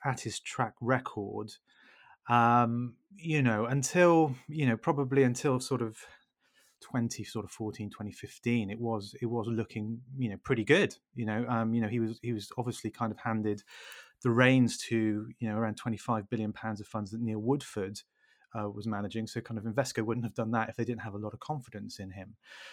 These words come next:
Um, and I think after that, um, you know, he probably was, um, you know, beset by a kind of fairly unique,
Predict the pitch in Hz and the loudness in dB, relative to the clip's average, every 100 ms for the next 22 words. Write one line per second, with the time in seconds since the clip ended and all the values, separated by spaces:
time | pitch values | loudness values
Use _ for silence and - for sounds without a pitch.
0 | - - - 127 127 135 151 160 208 175 | -20 -20 2 6 8 6 4 2 2 4
1 | 202 208 - 131 110 101 107 - - - | 6 6 4 4 4 4 -6 -10 -12 -12
2 | _ - 131 120 117 120 123 _ 160 147 | _ 0 2 4 2 0 -4 _ -2 4
3 | 120 113 - 135 - 190 190 202 185 185 | 4 4 -2 -8 2 2 4 2 2 0
4 | 135 151 135 110 104 101 - - _ - | 2 4 6 4 0 -4 -10 -14 _ 0
5 | 117 113 117 113 127 - 120 - 113 113 | 2 4 4 2 0 2 2 4 2 2
6 | 120 113 - 147 131 123 117 117 120 123 | -2 -2 -2 2 4 4 2 2 4 2
7 | 123 - | 2 -8